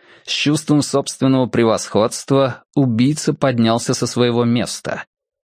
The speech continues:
Сквозь завесу дождя Мэтью увидел, как он поднимает одно весло. «Остановитесь!» — закричал Мэтью,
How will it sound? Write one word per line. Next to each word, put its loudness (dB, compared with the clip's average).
Сквозь 2
завесу 0
дождя 2
Мэтью 2
увидел, 2
как -2
он 2
поднимает 2
одно 2
весло. -2
«Остановитесь!» — 0
закричал 0
Мэтью, -2